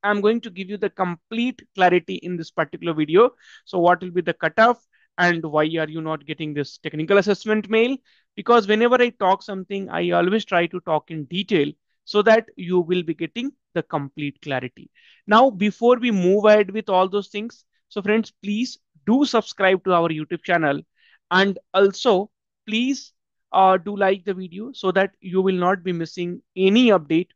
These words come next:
from our YouTube channel. Okay, so let us first talk about Cognizant.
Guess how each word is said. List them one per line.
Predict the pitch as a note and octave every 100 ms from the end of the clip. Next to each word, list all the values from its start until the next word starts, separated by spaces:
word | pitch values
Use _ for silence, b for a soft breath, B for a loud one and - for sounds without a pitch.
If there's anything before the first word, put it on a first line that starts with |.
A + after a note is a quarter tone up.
| _ -
from | F3 A#3 _ _ _
our | D#3 D3+ G3 _ D#3+
YouTube | D3 D3 -
channel. | C#3+ C3+ - _ _ _ G#3
Okay, | - D3+ _ _ _ _ _ _ _ _ _
so | - A#3
let | B3
us | C#4
first | - G#3+ -
talk | G3+ -
about | F3+ F#3+ G3+ -
Cognizant. | D3+ C3+ C#3 -